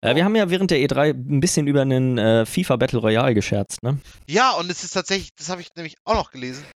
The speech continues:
Speaker 3: Das finde
Speaker 1: Es
Speaker 3: ich
Speaker 1: ist
Speaker 3: auch
Speaker 1: kein, es ist kein richtiges Battle Royale, aber
Speaker 3: Nee,
Speaker 1: es ist ein
Speaker 3: genau.
Speaker 1: cooler Modus und ich
Speaker 3: Find ich
Speaker 1: find die
Speaker 3: auch.
Speaker 1: Idee eig-, stellt, ich stell sie mir echt witzig vor. Und zwar gibt es in fifa neunzehn jetzt einen Survival-Mode.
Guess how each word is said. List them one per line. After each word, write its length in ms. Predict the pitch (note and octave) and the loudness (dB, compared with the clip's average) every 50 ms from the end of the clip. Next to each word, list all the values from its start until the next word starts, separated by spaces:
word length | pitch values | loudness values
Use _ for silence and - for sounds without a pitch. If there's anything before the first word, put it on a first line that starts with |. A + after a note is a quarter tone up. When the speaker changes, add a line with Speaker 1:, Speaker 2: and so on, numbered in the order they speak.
| _ _ - | _ _ -16
Speaker 3:
Das 260 | - C#3+ - - - | -14 -12 -12 -12 -6
finde 120 | - E3+ A#2 | -2 -2 -2
Speaker 1:
Es 60 | - | 0
Speaker 3:
ich 40 | - F#3 | 0 0
Speaker 1:
ist 100 | E3+ - | 0 2
Speaker 3:
auch 40 | |
Speaker 1:
kein, 300 | D#3+ - D3+ D3 C3+ B2+ - - | 2 2 2 2 0 0 -2 -2
es 160 | D3 C#3 D3+ | -2 -2 0
ist 160 | D#3+ - - | 0 0 2
kein 160 | - D3 C#3 | 2 2 2
richtiges 360 | C3+ C#3 - - B2 A#2 G#2+ | 2 2 0 0 0 0 0
Battle 240 | - - A2+ - A#2 G2+ | 0 -2 0 0 0 0
Royale, 440 | G2+ F#2+ F2+ G#2 G2+ G2 G2 - | 0 0 2 2 2 2 2 0
aber 140 | - B2+ B2 | 0 2 4
Speaker 3:
Nee, 80 | D3 F3+ | 4 6
Speaker 1:
es 60 | G3 | 6
ist 120 | F#3+ - | 4 4
ein 60 | E3+ D#3+ | 4 4
Speaker 3:
genau. 100 | F3 E3 | 4 4
Speaker 1:
cooler 200 | F3 F#3+ E3+ D3+ | 4 4 4 4
Modus 500 | D3 D#3 E3 D#3 C3+ C3+ D3+ E3 - - | 4 2 2 4 4 4 2 2 -2 -4
und 180 | - D3 C#3 | -2 0 2
ich 80 | F3+ F#3 | 2 2
Speaker 3:
Find 100 | F3+ F#3 | 2 0
ich 60 | D#3+ | 2
Speaker 1:
find 40 | - C#3 C3 | 4 4 4
die 40 | B2+ | 4
Speaker 3:
auch. 60 | A#2+ | 4
Speaker 1:
Idee 180 | C3 D3 D3+ | 4 4 4
eig-, 240 | G2+ F2 B2+ C3+ C#3 - - | 2 2 0 0 -2 -4 -6
stellt, 340 | - - D#3 D#3 E3 - - | -2 0 0 0 -2 -2 -4
ich 140 | - D3 - | -4 -2 0
stell 180 | - - D#3+ D#3+ | 2 2 2 2
sie 80 | D3 | 2
mir 140 | D3 C3+ - | 2 0 0
echt 240 | G#2+ D3 - - C#3+ | 0 -2 -2 -2 -2
witzig 320 | C3+ C#3+ - - A2 - | -4 -2 -2 -4 -6 -4
vor. 120 | - G#2+ G2+ | -4 -2 -2
Und 100 | G#2+ A2+ | -2 -2
zwar 160 | - - B2+ | 0 0 0
gibt 180 | B2 D3 D#3+ - | 2 0 0 0
es 140 | D#3 - - | -2 0 0
in 140 | B2+ B2 A#2+ | 0 -2 -2
fifa 220 | - - - B2+ | -4 -4 -2 0
neunzehn 360 | A#2+ A#2+ B2+ C#3+ - - B2+ | 0 0 0 0 -2 -2 -2
jetzt 180 | A#2 A#2 - - | -4 -2 -2 -2
einen 100 | A#2+ A2+ | -4 -2
Survival-Mode. 840 | - - A2+ G#2 G#2+ A#2 B2 G#2+ G#2+ G2+ G2 G2 G2 G2 G2 - | -2 -2 -2 0 0 2 2 2 0 0 0 -2 -2 -2 -4 -6